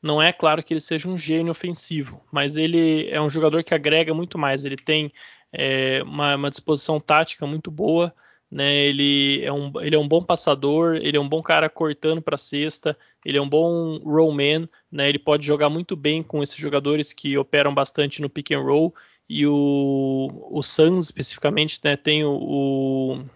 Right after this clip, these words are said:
o Chris Paul e o Devin Booker, né, que são jogadores que operam muito bem no pick and roll, até o Cameron Payne, né, armador reserva também. Então no Suns eu acho que seria o melhor fit de todos, seria o Larry Nance, né? Então é um cara que, que eu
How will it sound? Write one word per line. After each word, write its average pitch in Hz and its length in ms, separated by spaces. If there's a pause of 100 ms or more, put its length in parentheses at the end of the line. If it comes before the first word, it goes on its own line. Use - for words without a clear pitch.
(320)
o 196 120
Chris - 280
Paul 165 360
e 147 80
o 147 140
Devin 139 300
Booker, 151 420 (340)
né, 143 120
que - 80
são 139 280
jogadores 139 440
que - 80
operam 143 240
muito 156 240
bem 143 160
no 151 60
pick 139 200
and 139 60
roll, 156 200
até 156 220
o 165 140
Cameron 143 320
Payne, 147 320
né, 139 80
armador 135 340
reserva 143 420
também. 143 380 (320)
Então 165 160
no 185 160
Suns 208 640
eu 156 240
acho 160 180
que - 120
seria 170 360
o 151 140
melhor 151 300
fit 170 320
de 135 40
todos, - 400 (300)
seria 151 340
o 160 40
Larry 156 240
Nance, 147 440 (280)
né? 147 200
Então 147 280
é - 20
um 147 40
cara 151 280
que, 151 380
que - 220
eu 147 280